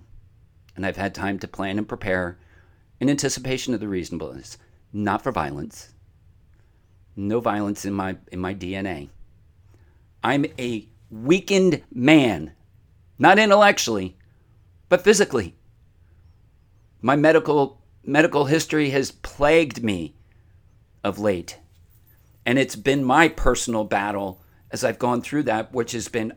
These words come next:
up and down, and it has been debilitating. Holy smokes. And you can hear it in my voice on occasions. But my mind is alive.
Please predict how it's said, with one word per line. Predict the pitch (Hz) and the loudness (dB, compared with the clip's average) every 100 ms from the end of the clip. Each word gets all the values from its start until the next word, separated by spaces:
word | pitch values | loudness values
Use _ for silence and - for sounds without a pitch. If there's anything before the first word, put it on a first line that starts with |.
| 156 | 0
up | - - | 2 2
and | 110 | -2
down, | 127 143 | -2 -2
and | 131 110 | -2 -2
it | 147 | -4
has | 135 | -4
been | - 123 135 | -2 -2 0
debilitating. | 127 120 120 117 101 98 95 87 - | 0 0 2 0 0 -2 -4 -6 -10
Holy | - 127 131 120 95 | -6 0 0 0 -4
smokes. | - - 104 87 - | -10 -8 -6 -8 -6
And | 147 | -4
you | 156 | -2
can | 107 | -2
hear | 113 135 | 0 2
it | |
in | 135 | 2
my | 135 | 0
voice | 131 131 92 | 0 -2 -2
on | 92 87 | -6 -8
occasions. | 85 87 78 78 85 - - - _ _ _ _ _ _ _ _ _ _ _ _ _ _ _ _ _ - | -8 -10 -10 -12 -14 -20 -20 -20 _ _ _ _ _ _ _ _ _ _ _ _ _ _ _ _ _ -4
But | 110 | 0
my | 120 | 2
mind | 120 131 131 | 2 -2 -2
is | 117 | -4
alive. | 113 120 113 95 - | -2 0 0 -2 -10